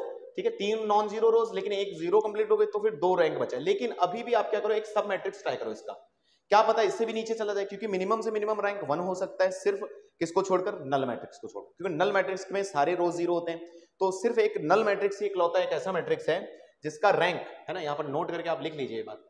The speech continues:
minimum value of rank of A is always लगभग वन होती है, but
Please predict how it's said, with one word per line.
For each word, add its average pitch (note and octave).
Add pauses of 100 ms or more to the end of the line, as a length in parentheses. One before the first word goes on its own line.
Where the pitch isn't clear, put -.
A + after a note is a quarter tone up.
(1300)
minimum F#3
value G#3+
of G#3
rank F#3
of F#3 (140)
A F3+ (960)
is D#3+ (140)
always D#3
लगभग D#3+
वन D#3+
होती D3
है, C#3 (560)
but -